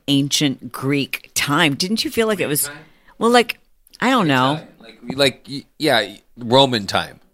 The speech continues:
Speaker 1: Yeah.
Speaker 2: I mean, that's what was there. It was the Romans, that was their land.
Speaker 1: What about, oh, so then Ashley arranged to have these two little Fiats tour us all over the mountains.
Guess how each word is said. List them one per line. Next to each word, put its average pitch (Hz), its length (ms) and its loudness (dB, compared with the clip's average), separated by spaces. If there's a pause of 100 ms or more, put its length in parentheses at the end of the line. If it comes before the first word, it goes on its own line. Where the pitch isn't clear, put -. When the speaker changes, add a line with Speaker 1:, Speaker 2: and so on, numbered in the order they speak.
(240)
Speaker 1:
Yeah. 170 240 -16
Speaker 2:
I - 60 -20 (100)
mean, 113 100 -2
that's 123 220 2
what 127 200 2
was 110 180 -6
there. 131 240 2
It 87 120 -10 (240)
was 92 240 -14
the 98 100 -6
Romans, 110 580 -4 (680)
that 98 380 -2
was 101 160 -2
their 117 180 6
land. 101 580 0 (580)
Speaker 1:
What 233 140 2
about, 247 320 0 (180)
oh, 180 160 4
so 170 160 -4
then 190 460 0
Ashley 147 560 -2 (260)
arranged 143 380 0
to 156 40 -4
have 143 200 -2
these 131 200 -4
two 160 480 0
little 139 400 0
Fiats 131 800 0 (520)
tour 226 360 2
us 147 180 0 (140)
all 170 580 4
over 139 640 2 (720)
the 147 180 0
mountains. 147 720 0